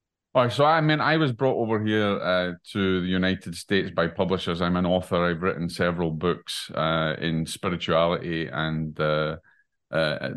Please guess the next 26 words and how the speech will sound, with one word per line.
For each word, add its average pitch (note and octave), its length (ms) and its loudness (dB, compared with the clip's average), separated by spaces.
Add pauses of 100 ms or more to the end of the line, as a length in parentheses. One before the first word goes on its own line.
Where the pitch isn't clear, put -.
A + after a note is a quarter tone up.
(140)
that F#2+ 140 2
have F2 100 0
been F2+ 160 2
published F#2 380 0
in E2+ 240 -2
various E2+ 260 0
different E2+ 300 -6
languages E2 480 -2
as D#2+ 160 -6
well, E2 280 -2 (560)
uh, E2 180 0
throughout F2+ 240 0
the D#2+ 60 -2
world. E2 380 0
And G2 240 4
so, G#2 580 4 (220)
but G#2+ 240 2
I've A#2+ 220 4
also C3+ 320 2
had A#2 160 2
a G2+ 100 -4
keen A#2 240 0
interest A#2 640 0
in, F#2 320 -2
in F2+ 220 0
law. G#2 360 4